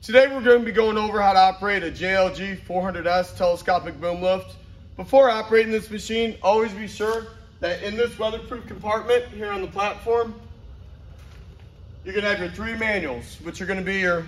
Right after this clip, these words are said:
operation manual, your A E M manual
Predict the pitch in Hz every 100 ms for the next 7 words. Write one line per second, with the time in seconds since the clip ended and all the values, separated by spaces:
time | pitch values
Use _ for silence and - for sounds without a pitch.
0 | - 180 185 214 220 220 226 233 233 240
1 | 240 240 - - - - - - - -
2 | - - 170 160 202 214 214 220 220 220
3 | 226 233 226